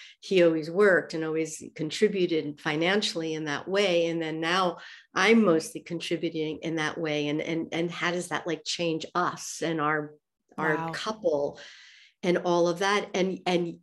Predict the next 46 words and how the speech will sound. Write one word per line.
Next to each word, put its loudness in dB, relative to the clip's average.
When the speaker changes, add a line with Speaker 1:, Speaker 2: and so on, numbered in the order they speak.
Speaker 1:
and -2
yeah, 2
and -4
when 0
he -2
quit 4
the 2
job, -2
when 0
he 0
actually -4
send -2
the, 2
sent -4
the -2
letter 2
in, -4
I 4
mean, 2
there's 4
actually, 6
<laughs> -12
like, 4
a 8
lot 6
more 2
to 2
the -2
story 2
too, 0
Speaker 2:
I 10
Speaker 1:
which 4
I 2
think -
Speaker 2:
bet, 8
I 8
bet. 4
Speaker 1:
happy 6
Speaker 2:
But 4
that's 4
the 4
Speaker 1:
to -4
Speaker 2:
thing 4
is, 4
Speaker 1:
share. -10
Speaker 2:
like, 0